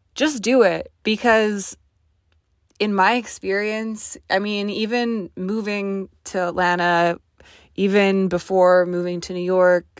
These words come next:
now going to Art Basel, it was really my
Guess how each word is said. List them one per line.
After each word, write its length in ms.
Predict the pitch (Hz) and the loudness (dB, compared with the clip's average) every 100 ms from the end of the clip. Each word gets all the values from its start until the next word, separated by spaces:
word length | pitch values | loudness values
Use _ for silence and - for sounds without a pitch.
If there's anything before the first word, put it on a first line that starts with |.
| - | -10
now 320 | 180 175 180 | -2 0 0
going 240 | 180 180 | -2 -4
to 60 | 175 | -4
Art 200 | 175 175 | -6 -6
Basel, 580 | 180 175 175 185 175 175 - _ _ - | -4 -4 -2 -2 -2 -6 -18 _ _ 0
it 200 | 185 180 | 2 2
was 520 | 214 214 208 190 - _ _ _ _ - | 2 2 2 -2 -8 _ _ _ _ -10
really 420 | 175 196 208 214 | 0 4 6 4
my 580 | 190 180 175 170 175 | 4 4 4 2 -2